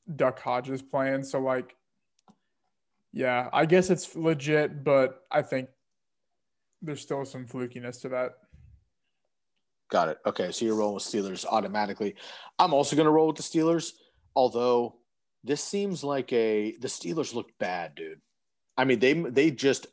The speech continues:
Speaker 2: overlooked the Cowboys clearly last week, and they didn't wake up until the second half. They eventually won the game 'cause they're a much better team than Cowboys are right now. But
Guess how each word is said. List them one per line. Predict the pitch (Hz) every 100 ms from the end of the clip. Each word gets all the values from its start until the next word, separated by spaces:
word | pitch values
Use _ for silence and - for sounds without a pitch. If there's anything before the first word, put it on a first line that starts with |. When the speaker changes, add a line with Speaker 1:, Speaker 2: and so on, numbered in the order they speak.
| -
Speaker 2:
overlooked | 123 117 104 107 -
the | -
Cowboys | 110 101 92 90
clearly | - 123 101 90
last | 85 80 -
week, | 87 -
and | 110 110
they | 104
didn't | 113 113
wake | 110 104 104
up | -
until | 92
the | 92
second | - 104 95
half. | 95 92 - - -
They | 123
eventually | 113 113 117
won | 101 104
the | 98
game | 95 95 95
'cause | 104
they're | 98
a |
much | 98 95
better | 107 95
team | - 95
than | 90
Cowboys | - 87 90 87
are | 87
right | 85 82
now. | 80 - _ _ _ _ _
But | 95 123 104 -